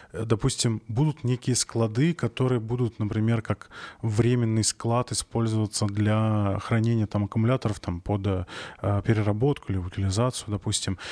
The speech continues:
И, э, если в них есть вот этот, как вы сказали, жидкий,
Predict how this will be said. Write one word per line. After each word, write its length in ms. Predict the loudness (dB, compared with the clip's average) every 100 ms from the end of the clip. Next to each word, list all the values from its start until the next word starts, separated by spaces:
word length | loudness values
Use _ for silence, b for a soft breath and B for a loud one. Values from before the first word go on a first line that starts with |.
| B B
И, 340 | -2 0 2 2
э, 540 | 2 2 2 0 -2
если 360 | -2 0 0 0
в 60 | 0
них 180 | 0 0
есть 240 | 0 0
вот 160 | 0 2
этот, 340 | 0 0 -4
как 140 | -2 -2
вы 100 | -2
сказали, 340 | 2 2 2
жидкий, 520 | 0 -2 -2 -2 -2